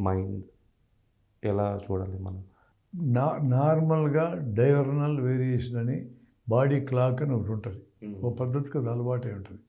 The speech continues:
Speaker 1: Hmm.
Speaker 2: రాత్రులు నిద్రపోవాలా,
Speaker 1: Hmm.
Speaker 2: పగలు మేల్కొని ఉండాలి.
Speaker 1: Hmm.
Speaker 2: రివర్స్ అయిపోయింది కాల్ సెంటర్లు వచ్చినాక.
Speaker 1: Hmm.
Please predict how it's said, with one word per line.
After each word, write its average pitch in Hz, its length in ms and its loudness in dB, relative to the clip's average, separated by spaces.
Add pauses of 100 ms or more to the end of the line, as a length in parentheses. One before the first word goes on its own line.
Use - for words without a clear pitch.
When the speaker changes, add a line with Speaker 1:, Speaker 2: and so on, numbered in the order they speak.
Speaker 1:
Hmm. 107 120 -18 (300)
Speaker 2:
రాత్రులు 143 500 0
నిద్రపోవాలా, 107 600 -4 (260)
Speaker 1:
Hmm. 101 280 -20
Speaker 2:
పగలు 143 260 0
మేల్కొని 117 460 -4
ఉండాలి. 98 240 -8
Speaker 1:
Hmm. - 500 -20 (280)
Speaker 2:
రివర్స్ 170 340 -2
అయిపోయింది 113 420 -2
కాల్ 139 240 -2
సెంటర్లు 127 380 -2
వచ్చినాక. 95 320 -10 (340)
Speaker 1:
Hmm. 101 100 -16